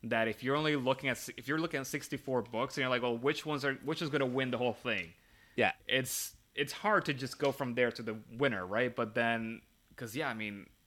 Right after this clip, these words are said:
Speaker 1: just some of these things that are, were so hard to predict, but what you did manage to do, Trev, is that regardless of what didn't win,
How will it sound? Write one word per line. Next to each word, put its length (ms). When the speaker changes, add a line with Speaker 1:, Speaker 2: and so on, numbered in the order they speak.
Speaker 1:
just 180
some 160
of 80
these 140
things 160
that 260
are, 140
were 260
so 220
hard 200
to 60
predict, 420
but 200
what 180
you 220
did 220
manage 280
to 60
do, 160
Trev, 340
is 220
that 360
regardless 800
of 380
what 440
didn't 320
win, 480